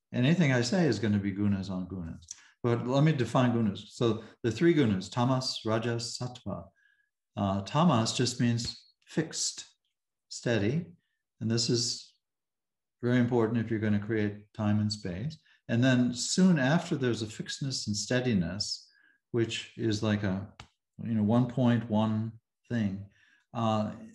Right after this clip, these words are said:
the, in the background, there's forming the antithesis to it, uh, which is the entire context. And antithesis is the immediate context or definitions that, but then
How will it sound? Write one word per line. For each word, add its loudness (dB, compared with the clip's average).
the, 2
in 2
the 2
background, 2
there's -4
forming 2
the -2
antithesis -2
to -6
it, -12
uh, -2
which -2
is -2
the -2
entire 0
context. -6
And 2
antithesis -2
is -2
the 2
immediate 4
context -2
or -4
definitions -2
that, -10
but 0
then 2